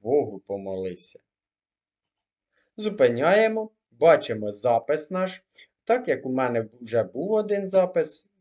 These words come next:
е, даний запис з'явився під назвою Запис два. Відкриваємо його. Відбувається декламація, зупиняємо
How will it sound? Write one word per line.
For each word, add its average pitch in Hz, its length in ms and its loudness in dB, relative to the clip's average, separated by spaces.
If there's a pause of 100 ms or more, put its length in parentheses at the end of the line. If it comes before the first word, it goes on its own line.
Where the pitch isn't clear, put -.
(120)
е, 113 440 -6 (200)
даний 220 340 2
запис 202 400 -2
з'явився 120 540 -6
під 98 280 -20
назвою 104 460 -6
Запис 101 500 -6
два. 117 360 -2 (200)
Відкриваємо 170 840 0
його. 170 340 -8 (1300)
Відбувається 135 960 -2
декламація, 196 920 -2
зупиняємо 190 1040 0